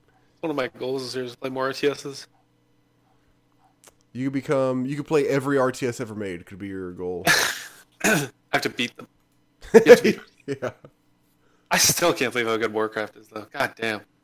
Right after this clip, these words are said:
Speaker 1: That game was so good.
Speaker 2: Warcraft three?
Speaker 1: Yeah. No, anyway, well, Warcraft, I would say Warcraft two and forward. They're just so fun.
Speaker 2: Oh, just
Speaker 1: The single
Speaker 2: Warcraft
Speaker 1: player's
Speaker 2: since
Speaker 1: so good.
Speaker 2: Yeah, they are all good.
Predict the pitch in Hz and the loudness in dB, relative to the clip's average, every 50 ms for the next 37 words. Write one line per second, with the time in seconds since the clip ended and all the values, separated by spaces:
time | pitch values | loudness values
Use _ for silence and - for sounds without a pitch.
0 | _ _ _ _ _ 185 165 156 123 113 113 - - - - 190 175 147 - 151 | _ _ _ _ _ 0 2 2 2 0 -2 -2 -2 0 2 2 2 4 4 4
1 | 143 120 107 - - _ _ _ _ _ _ _ _ _ _ _ _ _ _ _ | 2 2 0 -6 -14 _ _ _ _ _ _ _ _ _ _ _ _ _ _ _
2 | _ _ _ _ - - _ _ _ _ _ - 135 131 123 160 143 131 - - | _ _ _ _ -20 -20 _ _ _ _ _ -6 -6 -2 0 2 0 0 0 -4
3 | 139 135 156 185 - _ _ _ _ _ _ _ _ _ _ _ _ _ _ _ | -6 -6 -6 -8 -10 _ _ _ _ _ _ _ _ _ _ _ _ _ _ _
4 | - - 185 170 - - - - - - 170 185 190 160 165 202 175 120 123 143 | -6 -2 0 0 0 0 -6 -14 -20 -10 0 2 4 4 6 6 4 4 4 4
5 | 139 139 143 160 156 - - - - - 208 214 - - 110 107 107 - 113 107 | 4 6 4 4 4 2 -2 -2 2 0 0 2 2 -2 -4 -4 -6 -8 -14 -20
6 | - _ - 117 117 117 _ _ _ 117 117 - _ _ _ _ _ _ _ _ | -20 _ -20 -20 -20 -20 _ _ _ -20 -20 -20 _ _ _ _ _ _ _ _
7 | _ _ - 160 202 233 - - 339 285 - - - 160 - 165 175 135 131 139 | _ _ -4 -2 0 0 2 2 2 2 4 6 8 8 8 8 6 2 0 2
8 | 143 147 - - 147 131 131 135 117 - 135 127 127 131 127 113 - 120 120 _ | 2 2 2 4 2 2 2 0 -2 -4 -4 -4 -6 -6 -8 -10 -14 -20 -20 _
9 | _ _ _ 120 120 110 92 90 95 110 123 131 131 123 120 117 110 107 101 101 | _ _ _ -4 -2 -2 -2 -2 -2 -2 0 0 2 2 2 2 0 0 -2 -4
10 | 101 95 92 87 80 - | -6 -6 -6 -6 -6 -8